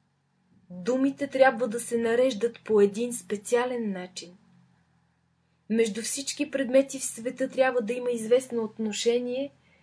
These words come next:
или известно съпоставяне. Две граматики има в света. Едната е граматиката, в която речта свободно се изразява, с каквито думи иска, наредени съвсем свободно,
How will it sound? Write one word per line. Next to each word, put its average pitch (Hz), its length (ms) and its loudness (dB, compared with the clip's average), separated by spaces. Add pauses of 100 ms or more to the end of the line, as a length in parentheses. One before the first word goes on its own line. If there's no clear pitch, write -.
(100)
или 220 200 -2
известно 220 600 0
съпоставяне. 202 1000 -8 (1600)
Две 196 320 8
граматики 277 640 -2
има 208 160 -4
в 196 40 -10
света. 180 480 -12 (1120)
Едната 247 500 4
е 240 60 2
граматиката, 254 800 4
в - 100 -16
която 240 420 4
речта 247 420 -2
свободно 254 640 4
се 214 180 -8
изразява, 180 640 -4 (360)
с - 160 -20
каквито 262 500 -4
думи 247 380 -2
иска, 208 360 -10 (400)
наредени 240 600 6
съвсем 277 560 0
свободно, 190 680 -4